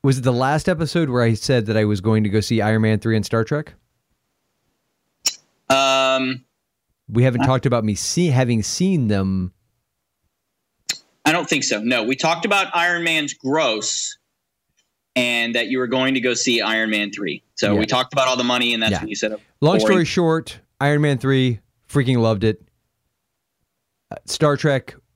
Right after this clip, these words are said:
Speaker 1: really liked it, but not as much as the two thousand nine reboot.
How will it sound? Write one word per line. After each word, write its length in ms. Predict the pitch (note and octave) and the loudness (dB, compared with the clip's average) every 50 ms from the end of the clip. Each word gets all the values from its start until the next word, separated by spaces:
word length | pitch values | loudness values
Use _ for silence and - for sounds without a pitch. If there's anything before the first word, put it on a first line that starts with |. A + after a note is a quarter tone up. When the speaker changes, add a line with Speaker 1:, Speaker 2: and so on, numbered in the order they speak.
| _ _ _ _ - | _ _ _ _ -4
Speaker 1:
really 320 | B2+ C3 F#3+ A#3+ C4 C4 | 0 2 2 2 2 0
liked 320 | B3 B3+ C4 C4 A#3+ - - | 0 2 0 0 0 0 -2
it, 180 | C4 B3 F#3+ _ _ - - - | -2 -2 -2 _ _ -16 -6 0
but 480 | - C#3+ C#3 C#3 C#3 - - - - - _ _ _ _ _ _ _ _ _ _ _ _ _ _ _ _ _ _ _ - | 0 2 2 2 0 -2 -6 -16 -20 -20 _ _ _ _ _ _ _ _ _ _ _ _ _ _ _ _ _ _ _ 0
not 220 | C3 D3+ D#3 D#3+ | 0 2 2 2
as 100 | C#3+ A2+ | 0 0
much 240 | C#3+ C3+ B2+ - - | 0 0 -2 0 -2
as 140 | B2 G#2+ G2 | -4 -2 -2
the 420 | G2+ G#2+ G#2+ G#2 G2+ G2 F#2 E2 - _ _ _ _ _ _ _ _ _ _ - | -2 -2 0 0 0 -2 -4 -4 -8 _ _ _ _ _ _ _ _ _ _ -4
two 140 | - C3 G#2+ | -2 0 2
thousand 380 | A2+ G#2+ G#2+ G#2 F2+ G2+ F#2 F2+ | 2 2 0 0 0 -2 -4 -2
nine 400 | F2 E2 D#2+ D#2 D#2 D2 D2+ - _ _ _ _ _ _ _ _ _ _ _ _ _ _ - | -4 -4 -4 -6 -6 -8 -12 -14 _ _ _ _ _ _ _ _ _ _ _ _ _ _ -8
reboot. 380 | F#2 F2 D#2 D2 D2 B1 - | -6 -6 -6 -6 -8 -10 -12